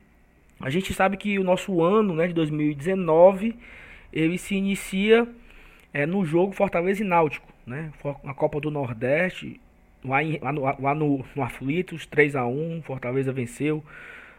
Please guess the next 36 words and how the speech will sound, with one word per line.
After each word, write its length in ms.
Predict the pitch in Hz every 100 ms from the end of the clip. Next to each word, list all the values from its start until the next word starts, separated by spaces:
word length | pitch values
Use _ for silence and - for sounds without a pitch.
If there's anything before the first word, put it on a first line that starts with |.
| -
Dois 280 | 120 170 143
gols 200 | 160 151
do 80 |
Júnior 260 | 139 151 139
Santos 640 | - 147 151 - 139 - -
e 140 | - 147
um 120 | 139
gol 160 | 143
do 220 | 135 131 123
Ederson, 440 | 147 156 - 151
se 100 | -
eu 60 | 135
não 60 |
estou 160 | 123 131
enganado. 520 | 120 113 117 131 143 - - - - - - - - - -
E 80 | 233
o 40 |
Fortaleza 440 | 240 233 220 214 226
encerra 840 | 202 - 180 175 208 208 143 - - _ - -
a, 540 | - 120 117 117 - _ - -
o 160 | 139
ano 300 | 165 208 156
de 60 | 131
dois 140 | 175
mil 100 | 160
e 40 | 131
dezenove 400 | 131 131 156 170
vencendo 440 | 165 160 160 160
o 20 |
Bahia, 640 | 156 170 139 131 160 160 139
naquele 360 | 135 120 135 131
espetáculo 720 | 135 - 135 131 123 131 135
que 120 | 127
foi 160 | -
aquele 260 | 127 131 117
Castelão, 600 | 127 123 131 120 123 139